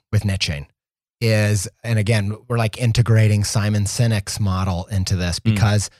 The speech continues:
Speaker 1: I think what happens is they want to niche down in a how or a what.
Speaker 2: Mm.
Speaker 1: So a how for an illustrator is your style, how you go about making something. You know what I'm saying? And a lot of people niche down in that.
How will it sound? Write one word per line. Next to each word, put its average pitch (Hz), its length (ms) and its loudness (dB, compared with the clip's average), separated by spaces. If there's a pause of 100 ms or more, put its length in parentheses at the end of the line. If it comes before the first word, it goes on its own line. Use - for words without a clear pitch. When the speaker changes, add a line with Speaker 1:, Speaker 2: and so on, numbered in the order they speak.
(260)
Speaker 1:
I 120 60 -4
think 127 220 0
what 104 100 0
happens 139 460 0
is 101 360 0 (280)
they 123 420 2 (240)
want 117 240 0
to 110 580 2
niche 117 360 0
down 110 340 2
in 107 140 -4
a 98 100 -2
how 107 380 0
or 107 140 2
a 90 60 -2
what. 87 440 -8 (100)
Speaker 2:
Mm. 117 100 -4
Speaker 1:
So 104 420 2 (360)
a 113 60 -4
how 147 440 2
for 123 200 0
an 101 80 0
illustrator 95 680 0
is 107 200 -2
your 90 80 -2
style, 85 520 -2
how 135 300 2
you 104 180 2
go 98 200 -2
about 82 260 -6
making 90 300 -4
something. 78 420 -8
You 151 100 0
know 139 60 4
what 123 80 2
I'm 120 100 0
saying? 127 300 2 (380)
And 120 100 0
a 113 60 2
lot 117 180 2
of 113 60 -4
people 117 160 0
niche 110 240 0
down 123 160 2
in 165 80 2
that. 170 240 0